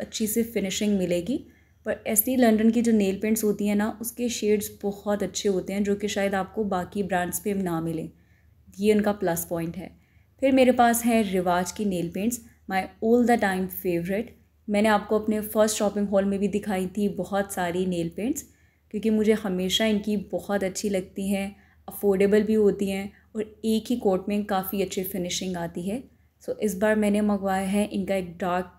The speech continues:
पिंक सा कलर, मुझे काफ़ी अच्छा लगा। फिर है ये मिडोरा का फ़ोर फ़ोर सेवन, एक मैरूनिश सा शेड।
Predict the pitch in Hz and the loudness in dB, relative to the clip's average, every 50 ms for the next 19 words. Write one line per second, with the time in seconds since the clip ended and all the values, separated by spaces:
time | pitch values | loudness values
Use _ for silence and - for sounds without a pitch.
0 | _ - 180 180 196 190 - 202 196 185 - 180 175 180 214 - - _ _ _ | _ -2 0 0 0 -2 -4 -4 -6 -4 -4 -6 -4 -6 -6 -8 -10 _ _ _
1 | - - 196 196 196 196 196 202 190 175 175 - 196 180 170 170 - - 175 175 | -10 -6 -4 -2 -4 -4 -2 -2 -2 -2 -4 -4 -4 -4 -4 -4 -6 -10 -8 -8
2 | 170 165 165 - - - _ _ _ _ _ _ _ _ _ - 262 269 269 262 | -8 -8 -10 -14 -18 -20 _ _ _ _ _ _ _ _ _ 0 2 4 4 6
3 | 269 262 262 247 254 254 240 226 208 202 196 196 202 202 202 196 - 214 202 208 | 6 6 6 6 6 6 6 4 6 4 4 4 4 4 2 0 0 0 0 0
4 | 208 208 - - 190 190 190 190 - 202 202 202 202 - - 185 180 180 185 190 | -2 -2 -2 -2 0 0 0 -2 -2 -2 0 0 -2 -2 -2 -2 -2 -2 -2 -2
5 | 196 - - 190 185 - - 196 190 190 185 190 185 190 190 190 196 - - 202 | -4 -4 -6 -8 -8 -6 -6 -4 -4 -2 -2 -2 -2 -2 -2 -4 -4 -6 -4 -6
6 | 196 196 - - 190 175 240 269 - - | -6 -6 -6 -4 -2 -2 -2 -2 -4 -12